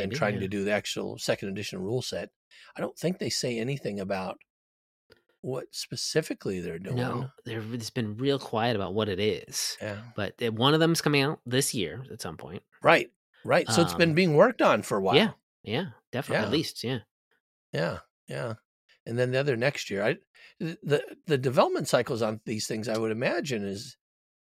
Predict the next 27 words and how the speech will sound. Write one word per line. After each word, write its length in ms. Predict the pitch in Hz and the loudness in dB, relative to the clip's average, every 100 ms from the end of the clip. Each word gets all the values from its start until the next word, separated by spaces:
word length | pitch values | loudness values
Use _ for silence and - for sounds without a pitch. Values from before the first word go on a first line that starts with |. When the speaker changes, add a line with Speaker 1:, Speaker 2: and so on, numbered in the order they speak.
| _ _ | _ _
Speaker 2:
probably 880 | - 160 339 285 101 113 127 254 - _ 139 | 0 2 2 2 0 0 2 2 0 _ -6
at 60 | |
least 340 | 117 262 - - | -2 0 -2 -2
two 120 | 123 | -2
to 80 | 107 | -2
three 220 | - 101 | -2 -2
years. 600 | 101 135 - - - - - - | 0 0 -2 -12 -18 -18 -16 -16
Speaker 1:
I, 220 | - - - - | -14 -18 -20 0
I, 160 | 160 156 | 2 6
yeah, 180 | 165 - | 4 4
I, 220 | 107 110 151 165 | -2 -4 -6 2
generally, 440 | 175 135 78 98 | 4 4 0 -8
yeah. 80 | 110 131 | -6 4
I 120 | 202 | 8
Speaker 2:
Yeah. 60 | |
Speaker 1:
imagine, 420 | 262 220 220 185 - - | 8 8 8 8 4 -4
<sighs> 320 | - - _ | -4 -4 _
my, 160 | 160 175 | 4 6
in 160 | 175 202 | 4 6
my 100 | 208 | 8
head, 300 | 185 196 147 | 8 6 6
these 200 | 165 151 | 2 2
are 60 | |
gonna 300 | 123 156 143 | -2 2 2
be 100 | 131 | 2
two 240 | 113 - 139 | 0 0 -2
different 520 | 117 123 - 123 | 2 2 2 -4